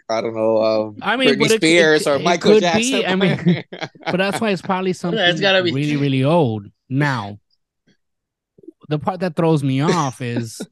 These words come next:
Speaker 1: <laughs>
Speaker 2: the spirits. I mean, again, I know
Speaker 1: <laughs>
Speaker 2: nothing about this,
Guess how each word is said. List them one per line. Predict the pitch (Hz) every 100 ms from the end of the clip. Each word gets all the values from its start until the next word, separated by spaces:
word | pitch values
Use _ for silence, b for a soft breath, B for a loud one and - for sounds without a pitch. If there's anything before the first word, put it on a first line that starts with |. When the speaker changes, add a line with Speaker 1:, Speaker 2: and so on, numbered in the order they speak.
| _
Speaker 1:
<laughs> | _
Speaker 2:
the | 113 120
spirits. | 120 - - 175 143 123 165 156 - _ _ _ _ _ _ _ -
I | 131
mean, | 131
again, | 123 117 - 123 110 _ b b _ _ - 143 -
I | 151
know | 151 113 104 196 -
Speaker 1:
<laughs> | - - -
Speaker 2:
nothing | 127 135 123 110
about | 107 110 107
this, | 95 107 -